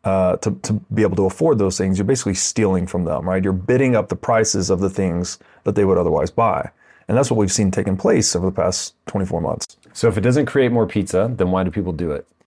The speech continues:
Speaker 1: Because people like to have convenient strategies for wealth acquisition.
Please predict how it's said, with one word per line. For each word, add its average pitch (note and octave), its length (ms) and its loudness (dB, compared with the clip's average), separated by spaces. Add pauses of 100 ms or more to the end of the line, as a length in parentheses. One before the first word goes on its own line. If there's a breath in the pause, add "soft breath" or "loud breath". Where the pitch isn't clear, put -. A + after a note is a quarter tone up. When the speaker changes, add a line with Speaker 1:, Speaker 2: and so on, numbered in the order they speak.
(800)
Speaker 1:
Because D3+ 260 0
people F#3+ 640 0
like C#3+ 400 0 (560)
to C3 140 -2
have A2+ 440 2
convenient A#2 640 0
strategies G#2 580 0
for F#2+ 140 -2
wealth F#2 240 2
acquisition. F#2 680 -4